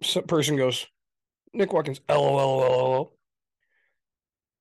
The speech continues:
That's a major problem with the American dream, capitalism. Everybody thinks it could be them. So we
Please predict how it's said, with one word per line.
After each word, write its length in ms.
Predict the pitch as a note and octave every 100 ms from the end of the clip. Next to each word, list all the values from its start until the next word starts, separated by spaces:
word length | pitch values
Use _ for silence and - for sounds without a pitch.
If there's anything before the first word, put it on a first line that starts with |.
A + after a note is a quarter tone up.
| _ _ B2
That's 240 | D#3+ E3+
a 60 | E3
major 400 | D3 D#3+ F3 G3+
problem 360 | - D3 C3+
with 100 | C3+
the 80 | C3
American 520 | B2+ C3 C3 C3+ C#3 C3
dream, 460 | C3+ B2+ B2 B2 _ _
capitalism. 760 | - D3 B2+ B2 A#2 A#2+ C3 C3 - _ _ _ _ _ _ _ _ _ D3
Everybody 360 | D3 E3 F3+
thinks 420 | - - D3 C3+ C3
it 120 | -
could 140 | C#3
be 140 | C#3+ C3+
them. 340 | B2+ G#2+ G#2+ _ _ _ _ _ _ _ _ -
So 200 | - C#3
we 160 | C3